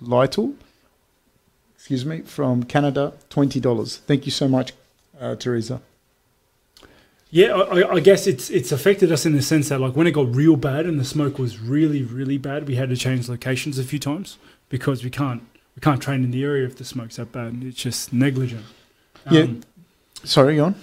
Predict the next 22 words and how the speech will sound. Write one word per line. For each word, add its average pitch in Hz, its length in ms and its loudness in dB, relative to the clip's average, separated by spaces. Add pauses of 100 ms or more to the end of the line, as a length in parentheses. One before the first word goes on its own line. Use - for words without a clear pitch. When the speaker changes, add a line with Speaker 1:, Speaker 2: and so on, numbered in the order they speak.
(220)
Speaker 2:
And, 151 300 2
um, 127 400 -4 (1120)
no, 196 260 0
like, 139 240 -4
we, 160 120 0
we, 151 160 -2
we've 160 180 -4
had 151 160 0
to, 135 140 -4
we've 156 120 -6
had 160 180 0
to 123 60 -6
change 139 640 -4
locations 131 540 -2
a - 20 -2
lot 120 220 -2
of 117 80 -8
times, 113 520 -4
as 135 220 0
well 139 140 0
as, 131 120 -2
like, 131 280 -6